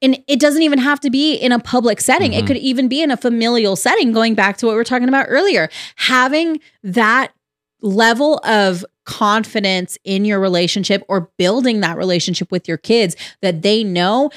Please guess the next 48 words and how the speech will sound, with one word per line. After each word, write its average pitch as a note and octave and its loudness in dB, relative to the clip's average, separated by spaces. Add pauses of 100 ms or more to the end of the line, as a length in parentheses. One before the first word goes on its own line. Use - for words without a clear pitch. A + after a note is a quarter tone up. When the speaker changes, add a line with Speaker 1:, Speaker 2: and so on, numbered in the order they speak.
(140)
Speaker 1:
that G#3 2
no F#3+ 0
matter G3 2 (100)
what F3+ -2
the - -6
situation E3 -2
is, G#3+ 0 (280)
you G3 0
are F#3+ 2
a E3+ 2
safe D#3 0
space. A#2+ -2
Speaker 2:
Mm-hmm. D3 0 (100)
Speaker 1:
You A3 0
are F#3+ 2 (140)
a F#3+ 4
Speaker 2:
Always. C#3+ 2
Speaker 1:
safe F#3 0
person F#3+ 0
that D#3+ -4
they D#3+ 0
can D#3 -4
come E3+ 0
to, C4 2
Speaker 2:
Mm-hmm. A2 -2
Speaker 1:
and F#3+ 0
having G3 2
them G#3 2
have F#3 2
that F#3 0
understanding. F#3 -2
'Cause F#3 0
I G#3+ 4
actually A3+ -2
did G#3+ -2
the G#3 -4
same G#3 -2
thing G3 -4
with F#3 0
Juniper, A3+ 0 (320)
um, F#3+ 0
last G3 0
year. - 0 (400)
Uh, F#3+ 4
and G3 0
it G3 -2
was F#3 2
like - 0